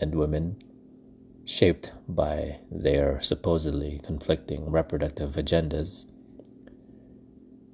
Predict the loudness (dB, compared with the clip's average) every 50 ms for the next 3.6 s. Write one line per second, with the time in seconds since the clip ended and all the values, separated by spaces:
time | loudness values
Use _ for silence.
0 | -20 -18 -2 4 6 6 6 6 2 0 -4 -6 -8 -8 -10 -10 -2 2 4 4
1 | 6 4 2 0 -4 -4 -4 -2 -2 0 0 -2 -2 -2 -2 -2 -2 -2 -2 -2
2 | -2 -2 -2 0 2 4 4 4 4 2 2 0 0 2 0 -2 -2 -2 -2 -2
3 | -2 -2 -4 -4 -4 -4 -2 -4 -4 -6 -8